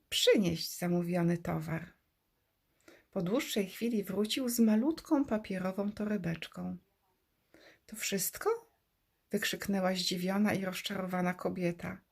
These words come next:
„Tak, to wszystko”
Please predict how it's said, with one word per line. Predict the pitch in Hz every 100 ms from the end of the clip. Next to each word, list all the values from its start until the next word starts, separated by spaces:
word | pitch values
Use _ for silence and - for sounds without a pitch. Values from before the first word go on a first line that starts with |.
| _ _ _ _ _ _ _ _ _ _ _ _
„Tak, | - 151 143 151 156 214 - - _ _ _ -
to | 156 196
wszystko” | - - 156 151 - - 175